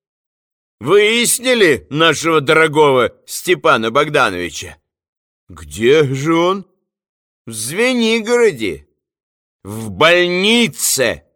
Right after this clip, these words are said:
торжественно сказал внучата. «Позвольте-с!» возмущённо вскричал Римский и сунул последнюю фотограмму внучате,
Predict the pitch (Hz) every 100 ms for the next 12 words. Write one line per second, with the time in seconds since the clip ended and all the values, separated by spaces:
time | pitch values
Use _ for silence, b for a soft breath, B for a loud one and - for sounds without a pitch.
0 | _ _ _ - 101 98 85 117 143 156
1 | 139 147 160 156 143 117 107 113 123 113
2 | 120 113 - 110 95 98 78 _ _ _
3 | _ _ _ _ - 131 - 160 180 180
4 | 151 135 143 135 - - _ _ _ -
5 | 127 147 170 - 147 135 147 - 151 151
6 | 147 147 202 165 - 185 143 _ - 156
7 | - 185 185 170 160 151 147 156 165 156
8 | 156 - _ - 160 - 147 139 156 165
9 | 156 147 156 143 160 135 113 107